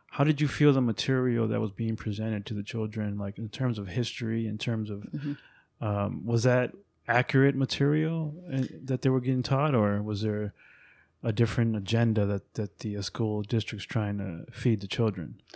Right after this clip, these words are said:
Speaker 2: Well, it's interesting because, um, Elsik was operating inside the state of Texas as opposed to Texas operating inside of L sic.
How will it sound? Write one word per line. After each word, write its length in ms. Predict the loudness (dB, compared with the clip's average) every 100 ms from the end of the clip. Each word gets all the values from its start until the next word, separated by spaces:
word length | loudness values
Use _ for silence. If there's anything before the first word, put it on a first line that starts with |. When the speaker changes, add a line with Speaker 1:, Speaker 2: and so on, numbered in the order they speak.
| -20 -10 -2
Speaker 2:
Well, 80 |
it's 100 | 0 2
interesting 520 | 2 2 0 0 0
because, 640 | 2 4 4 2 -2 0
um, 480 | 2 4 2 0 -2 2
Elsik 800 | 2 4 2 4 4 4 -2 -20 _ -20 _ _ 4
was 400 | 4 4 0 2
operating 800 | 4 4 4 4 6 6 6 4
inside 500 | 4 2 4 4 4
the 100 | 2
state 300 | -2 2 2
of 80 | 2
Texas 640 | 2 0 0 -2 -2 -2
as 220 | 0 0 0
opposed 480 | 2 4 4 0
to 120 | -2 -2
Texas 540 | -2 -2 0 -2 0
operating 500 | 0 2 2 2 2
inside 380 | 2 2 2 2
of 80 | 2
L 160 | 0
sic. 420 | -2 -6 -8 -12